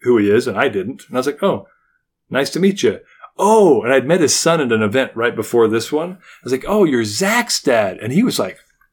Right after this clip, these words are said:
"What? What the hell? Zach's dad?" And he walked off. And I was like, "Oh no, like, I've just,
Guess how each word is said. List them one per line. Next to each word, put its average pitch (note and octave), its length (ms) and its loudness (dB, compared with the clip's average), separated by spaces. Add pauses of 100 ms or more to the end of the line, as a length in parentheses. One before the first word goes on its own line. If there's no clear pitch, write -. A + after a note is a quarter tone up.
(300)
"What? A#3+ 360 -2 (460)
What - 140 -8
the G2+ 60 -8
hell? G#3+ 320 -4
Zach's C#3+ 400 -2
dad?" A#2+ 180 2
And A#2+ 100 -2
he C3 40 2
walked D#3+ 260 2
off. D3+ 400 0 (260)
And B2+ 100 -4
I - 20 2
was C3+ 100 2
like, C3 180 2
"Oh D#3 160 6
no, E3+ 220 6
like, B2+ 320 6
I've C3 180 4
just, - 300 2